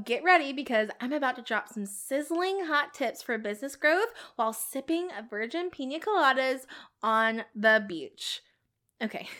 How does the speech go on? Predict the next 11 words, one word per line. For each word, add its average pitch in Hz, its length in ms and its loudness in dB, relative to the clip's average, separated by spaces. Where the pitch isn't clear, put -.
<laughs> - 460 -8
I'm 220 160 -4
done 202 180 -2
being 180 180 -10
corny 180 280 -10
now. 98 280 -12
But 226 240 6
for 294 260 8
real, 196 400 -2
in 285 200 2
this 339 180 2